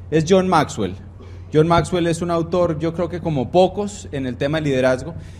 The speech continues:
y él en uno de sus libros habla de este tema de la ley del tope.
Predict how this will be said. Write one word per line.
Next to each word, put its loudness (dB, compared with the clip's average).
y 2
él 4
en 0
uno 0
de 0
sus -4
libros 4
habla 4
de 2
este -4
tema -2
de 0
la 0
ley 0
del -2
tope. 0